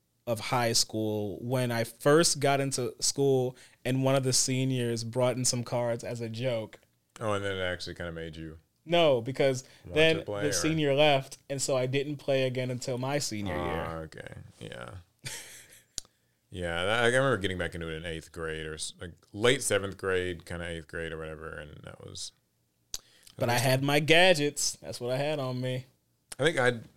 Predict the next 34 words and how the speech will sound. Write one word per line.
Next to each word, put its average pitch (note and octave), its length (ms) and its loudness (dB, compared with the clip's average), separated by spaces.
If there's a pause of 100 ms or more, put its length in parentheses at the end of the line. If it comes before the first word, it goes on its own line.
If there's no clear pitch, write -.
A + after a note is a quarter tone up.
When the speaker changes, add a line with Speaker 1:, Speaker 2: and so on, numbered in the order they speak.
Speaker 2:
for A2 120 -8
me, G#2 120 -2
it G2+ 80 -2
was, G2+ 140 -6
like, G2+ 80 -4
I G2+ 40 -4
was G2 120 -6
playing G2 160 -8
maybe F#2 160 -6
Battery E2+ 480 -6
Man E2+ 280 -8
or F#2+ 60 -8
something - 260 -8
like G#2+ 140 -10
that. G#2+ 300 -10 (960)
Well, B2+ 100 4
here's F3+ 220 8
my A#2+ 180 4
question. E2+ 680 -4 (120)
My F#2+ 140 -8
first F2+ 300 -2
card F#2 320 0
says, G#2 340 2
"Will G#2 180 -2
Yu-Gi-Oh! C#3+ 520 -2
Get A#2+ 260 -4
cash F#2 380 -4
prizing?" F2+ 640 -10 (4000)
Like, - 120 -2
for E3 40 2
Speaker 1:
No G#3 380 10
Speaker 2:
tournaments G#3+ 380 -2
and F2+ 100 -10
stuff. - 220 -10